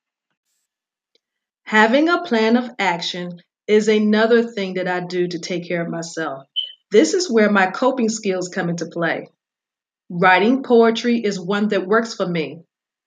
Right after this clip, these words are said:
Some of my poetry is just for me. I have them as part of my action plan to support myself when my emotions are all over the place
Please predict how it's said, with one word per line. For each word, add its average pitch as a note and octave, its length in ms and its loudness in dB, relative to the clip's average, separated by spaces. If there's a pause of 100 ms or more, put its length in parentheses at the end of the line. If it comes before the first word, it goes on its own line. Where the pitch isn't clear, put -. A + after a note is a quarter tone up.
Some C4 320 2
of D#4+ 100 4
my G#3+ 240 4
poetry G#3 480 0
is F3 240 -8
just - 480 -6
for G#3 100 -4
me. F3+ 420 -2 (520)
I F#3+ 100 2
have A#3+ 360 2
them C4+ 140 2
as A3 120 2
part G#3 240 0
of G3+ 80 0
my F#3+ 260 -2
action B3 360 0
plan F#3+ 300 -6
to F#3 100 -6
support A#3+ 480 -4
myself F#3 540 -2
when F3+ 100 -4
my F3+ 160 -2
emotions A3+ 680 0
are F#3 220 0
all G3+ 300 -2
over G#3+ 120 0
the G#3 140 -6
place E3+ 540 -6